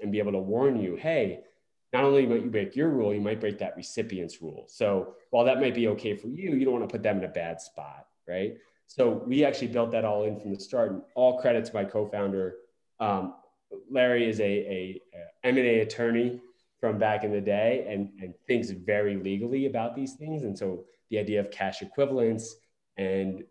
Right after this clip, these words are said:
and industries where you just can't do these things, we're able to actually accommodate it. So I will tell you, you will never see the word gift in Thanks. Uh,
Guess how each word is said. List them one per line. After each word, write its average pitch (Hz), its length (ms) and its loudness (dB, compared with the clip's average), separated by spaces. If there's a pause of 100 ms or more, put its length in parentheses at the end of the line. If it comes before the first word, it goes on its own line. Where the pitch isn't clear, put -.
(140)
and 98 240 -10
industries 117 640 -4 (480)
where 98 680 0
you 110 100 -16
just 135 220 -16
can't 131 220 -2
do 101 120 -4
these 131 220 -4
things, 190 380 -2 (220)
we're 117 240 -2
able 117 260 0
to 104 100 -2
actually 98 360 -4
accommodate 87 520 -10
it. - 220 -16
So 101 320 -2 (440)
I 117 60 -2
will 107 120 -2
tell 123 200 2
you, 113 140 0
you 107 80 -4
will 104 100 -2
never 104 220 -4
see 117 160 -6
the 104 80 -4
word 98 260 -4
gift 113 340 -6 (400)
in 101 160 -4
Thanks. - 460 -12 (560)
Uh, 92 240 -4